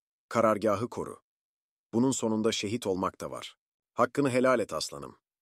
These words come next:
Ömer Başçavuş vakur ve kararlı bir sesle cevap verir. "Emredersiniz komutanım. Merak etmeyin. Asıl siz hakkınızı helal edin. Kanım vatana helal olsun."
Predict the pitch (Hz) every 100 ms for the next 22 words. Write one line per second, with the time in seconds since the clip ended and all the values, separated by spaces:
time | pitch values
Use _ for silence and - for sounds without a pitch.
0 | _ 117 127 131 117 131 - 110 113 -
1 | 104 - 135 113 - 107 107 113 104 -
2 | 104 - 92 98 98 98 - 76 71 -
3 | _ _ _ _ _ _ _ 123 123 104
4 | 98 85 80 73 90 80 78 73 - _
5 | _ _ _ - 107 120 113 120 - 80
6 | 67 - _ _ _ - 120 139 - 135
7 | - 113 - 113 104 107 117 113 90 71
8 | - _ _ _ - 120 127 107 101 110
9 | 98 107 107 92 78 - 57